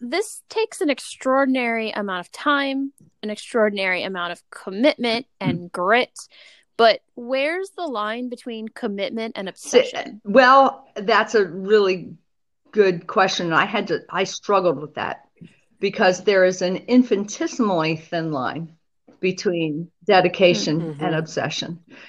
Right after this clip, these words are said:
Speaker 2: And early in my ultra running career, I know I crossed it. I played with it a lot.
Speaker 3: Mm.
Speaker 2: And
Speaker 1: Mm.
Speaker 2: then there was a period of time where I just,
Speaker 1: <laughs>
Speaker 2: you know, took a flying leap and went all the way over.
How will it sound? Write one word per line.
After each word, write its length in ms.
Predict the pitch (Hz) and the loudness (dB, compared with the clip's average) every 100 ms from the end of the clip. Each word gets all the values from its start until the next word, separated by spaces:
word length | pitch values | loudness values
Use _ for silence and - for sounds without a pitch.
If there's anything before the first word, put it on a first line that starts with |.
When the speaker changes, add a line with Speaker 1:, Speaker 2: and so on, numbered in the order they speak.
| - _ _ | -20 _ _
Speaker 2:
And 400 | 208 196 196 196 | 4 6 6 4
early 380 | - 226 262 247 | 6 8 10 8
in 160 | 214 185 | 6 6
my 220 | 160 160 | 4 6
ultra 320 | 196 240 208 | 4 2 6
running 260 | 175 165 165 | 6 6 2
career, 580 | - 160 156 151 156 - _ _ - | -2 -2 0 0 -2 -10 _ _ 0
I 220 | 180 208 | 2 4
know 260 | 202 220 214 | 4 6 6
I 180 | 180 | 6
crossed 520 | 175 196 160 160 - 127 | 2 4 6 4 0 -12
it. 180 | 90 _ _ _ _ _ _ _ _ _ _ _ _ _ | -12 _ _ _ _ _ _ _ _ _ _ _ _ _
I 100 | 208 | 0
played 360 | 208 - 330 403 | 2 4 4 6
with 140 | 403 - | 6 6
it 120 | 294 | 6
a 60 | 262 | 8
lot. 360 | 233 185 160 | 8 8 6
Speaker 3:
Mm. 200 | 156 139 - | 0 -6 -2
Speaker 2:
And 120 | 214 | 2
Speaker 1:
Mm. 20 | |
Speaker 2:
then 160 | 220 226 | 2 2
there 100 | 269 | -2
was 140 | 269 | -4
a 40 | - | -8
period 300 | - 220 214 | -10 -10 -4
of 60 | |
time 220 | 208 175 | 0 0
where 160 | 170 170 | 2 4
I 240 | 190 208 208 | 6 6 6
just, 440 | 208 233 - - - | 4 4 0 -10 -10
Speaker 1:
<laughs> 80 | - | -2
Speaker 2:
you 160 | 190 | 2
know, 180 | 170 165 | 4 2
took 260 | 160 262 220 | 2 0 0
a 60 | |
flying 460 | - 196 214 208 185 | -2 -2 -2 -2 -2
leap 320 | 175 170 - _ _ _ _ _ - | -4 -4 -8 _ _ _ _ _ -2
and 420 | 180 170 170 170 - | 2 4 2 0 2
went 300 | 214 190 - | 4 4 4
all 220 | 202 190 | 4 6
the 60 | |
way 200 | 180 170 | 6 6
over. 460 | - 185 165 147 | 4 4 4 2